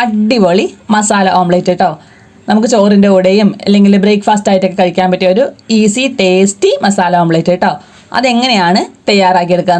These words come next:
നോക്കിയിട്ട് വരാം. ഞാനിവിടെ രണ്ട് കോഴിമുട്ട എടുത്തിട്ട് അത് ഒരു ബൗളിലേക്ക് പൊട്ടിച്ചൊഴിക്കുന്നുണ്ട്. അതിലേക്കൊരു പത്ത് ചെറിയ ഉള്ളി കട്ട് ചെയ്തത് ട്ടോ, വലിയ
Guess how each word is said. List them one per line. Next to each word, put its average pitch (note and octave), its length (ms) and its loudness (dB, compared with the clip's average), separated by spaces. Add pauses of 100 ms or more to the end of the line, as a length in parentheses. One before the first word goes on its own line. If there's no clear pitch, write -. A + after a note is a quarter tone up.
നോക്കിയിട്ട് E3 340 -2
വരാം. A3 200 0 (2750)
ഞാനിവിടെ A#3 380 2
രണ്ട് B3+ 360 0
കോഴിമുട്ട F#3+ 400 0
എടുത്തിട്ട് F#3+ 340 -2 (480)
അത് G#3 140 2
ഒരു G3 160 2
ബൗളിലേക്ക് F3+ 520 0 (260)
പൊട്ടിച്ചൊഴിക്കുന്നുണ്ട്. F#3 800 0 (580)
അതിലേക്കൊരു G3 540 2 (340)
പത്ത് B3 320 -2 (100)
ചെറിയ G3 260 2 (100)
ഉള്ളി F#3+ 220 2 (260)
കട്ട് G3+ 240 -2
ചെയ്തത് F3+ 280 0 (140)
ട്ടോ, F#3+ 100 0 (240)
വലിയ B3 200 2